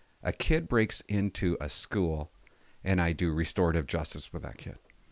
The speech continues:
I got by on that one. Exhibits or knowledge of legisla-, knowledge of, oh, I can't even rem-, it's funny when you retire. Knowledge of, I don't know.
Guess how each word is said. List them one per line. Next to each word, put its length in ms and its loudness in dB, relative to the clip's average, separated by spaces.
I 80 -4
got 180 6
by 160 6
on 120 4
that 200 -4
one. 100 -12
Exhibits 680 6
or 160 0
knowledge 540 2
of 140 2
legisla-, 720 0
knowledge 540 0
of, 320 -4
oh, 240 -2
I 40 -4
can't 220 -2
even 100 -2
rem-, 200 -2
it's 160 -2
funny 320 0
when 120 2
you 80 2
retire. 640 -2
Knowledge 520 -4
of, 380 -12
I 200 -6
don't 100 -6
know. 60 -14